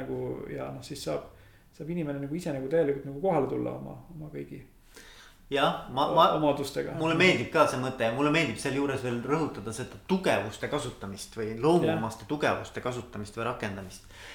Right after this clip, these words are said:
Speaker 2: Et, et noh, et, et, et tegelikult selline nii-öelda rollide nagu täpsem jaotus annab võimaluse inimesel ka oma tugevuste profiilist lähtuvalt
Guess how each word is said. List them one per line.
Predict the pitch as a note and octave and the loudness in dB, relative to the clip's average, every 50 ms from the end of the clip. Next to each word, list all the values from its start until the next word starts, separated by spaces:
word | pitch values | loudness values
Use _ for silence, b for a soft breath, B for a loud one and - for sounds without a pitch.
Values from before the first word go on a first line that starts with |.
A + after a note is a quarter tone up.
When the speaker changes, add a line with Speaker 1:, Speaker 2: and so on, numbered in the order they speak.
| B B | B B
Speaker 2:
Et, | B A#2+ A#2 - - - | B -4 -4 -4 -8 -10
et | C3 A#2+ - - | -10 -8 -6 -6
noh, | A#2 A2+ A#2 | -6 -6 -6
et, | A2+ - A#2 A2+ | -6 -8 -10 -10
et, | - - - - | -10 -12 -12 -12
et | B2+ - - - | -12 -6 2 2
tegelikult | D3+ D3 D#3 B2+ A2 - - A2 - | 4 6 6 2 2 0 -4 -8 -4
selline | - C#3+ C3+ C3 A#2+ A#2 A2+ A2+ | 0 0 2 2 2 0 0 -2
nii-öelda | A2+ A2+ A#2 A2+ A2+ A#2+ A#2+ | -2 -2 -4 -2 -2 -2 2
rollide | B2+ D3+ E3 F#3 F#3 E3+ C#3+ A#2+ A2+ A2+ A2 A2 - A2 A2+ A2+ | 4 6 6 6 6 6 4 4 2 0 0 0 0 0 0 0
nagu | A2+ A2+ A2 A#2 A#2 - | -2 -6 -8 -10 -12 -2
täpsem | - D3+ E3 - - - - - A#2 G#2+ A2 | 2 2 2 2 0 -6 -6 -6 -6 -4 -2
jaotus | B2+ D3 D#3+ D#3+ C3+ A#2 - - G#2 - A#2+ | 2 2 4 4 2 0 -2 -8 -10 -10 -8
annab | A2 G#2 G#2+ G#2+ G#2+ - | -6 -6 -6 -8 -8 -2
võimaluse | C3 D3 D#3+ E3+ D#3+ B2+ A2 G#2+ G#2+ A2 A2 G#2+ A#2+ A#2 | 0 0 0 0 0 -2 -2 -2 -2 -4 -8 -8 -6 -6
inimesel | C3 C#3 D#3 D#3+ C#3 A2 G#2+ A2+ A#2 - - A2+ A2 A2 | -4 -2 -2 -2 -2 -4 -4 -6 -10 -10 -8 -8 -8 -6
ka | - C3+ C3 B2 A2 G#2 - B B B B B B B B - | -2 0 2 2 2 2 0 B B B B B B B B 0
oma | C#3 D#3+ E3+ D#3+ B2 - | 0 2 4 2 2 2
tugevuste | - D3+ - - C3 A2+ G#2+ G#2+ - - A#2 G2+ | 0 -2 0 2 2 2 2 0 -4 -8 -8 -6
profiilist | A2+ A2+ - - - D3+ D#3 B2+ G#2+ - - - | -6 -8 -8 -4 -4 -4 -4 -4 -6 -8 -10 -2
lähtuvalt | B2 C#3+ D#3 - - - - - A2+ A2 A#2 A2+ G#2+ G#2+ - - - - - | 0 0 0 0 -4 -8 -10 -8 -8 -6 -4 -6 -6 -8 -10 -16 -20 -20 -20